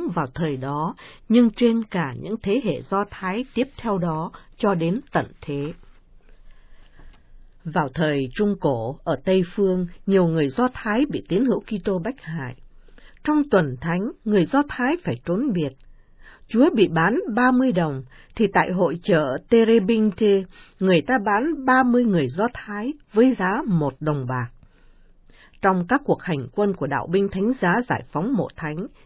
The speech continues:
nhiều người Do Thái bị sát hại. Nhiều nước ở châu Âu như Anh Quốc, Pháp và Tây Ban Nha đã ra lệnh trục xuất người Do Thái ra khỏi lãnh thổ của họ.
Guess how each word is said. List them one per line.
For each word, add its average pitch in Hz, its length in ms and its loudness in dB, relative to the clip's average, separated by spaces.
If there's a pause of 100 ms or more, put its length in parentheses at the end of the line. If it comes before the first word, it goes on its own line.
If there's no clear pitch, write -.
nhiều 196 220 4
người 170 260 4
Do 233 240 -2
Thái 226 320 -2
bị 175 120 -4 (100)
sát 269 180 -4
hại. 156 340 -6 (800)
Nhiều 202 200 6
nước 226 200 6 (420)
ở 151 120 -2
châu 254 220 4
Âu 247 320 4 (200)
như 208 400 2 (120)
Anh 226 240 -2
Quốc, 262 280 -2 (360)
Pháp 240 300 -2 (220)
và 135 140 -6
Tây 220 200 2
Ban 214 180 2
Nha 208 320 -2 (260)
đã 220 200 -2
ra 262 120 6
lệnh 202 200 0 (140)
trục - 200 -2
xuất - 260 -4
người 170 220 0
Do 208 260 0
Thái 214 340 -6
ra 240 120 2
khỏi 139 300 -6
lãnh 131 280 -8
thổ 135 200 -8 (100)
của 123 100 -6
họ. 139 340 -10